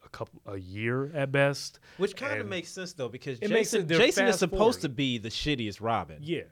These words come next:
Speaker 1: and he wasn't there that long. He was just the one who, like,
Speaker 2: Which is why I stopped, had to stop reading Red Hood and the Outlaws.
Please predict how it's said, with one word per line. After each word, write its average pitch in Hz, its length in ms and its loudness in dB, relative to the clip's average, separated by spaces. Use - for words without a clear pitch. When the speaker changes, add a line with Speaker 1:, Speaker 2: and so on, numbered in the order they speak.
Speaker 1:
and 127 80 -4
he 135 80 0
wasn't 139 320 -4
there 120 140 0
that 104 200 -4
long. 110 600 -2
He 196 120 -2
was 185 140 -2
just 156 140 -8
the 151 80 -10
one 139 180 -4
who, 123 140 -6
like, 120 100 -4
Speaker 2:
Which 170 140 0
is 156 100 -2
why 160 300 2
I 139 160 0
stopped, 135 420 -4
had 131 160 -6
to 123 60 -14
stop 123 280 -4
reading 107 380 -10
Red 110 280 -4
Hood 107 220 -4
and 98 60 -8
the 95 60 -8
Outlaws. 92 640 -8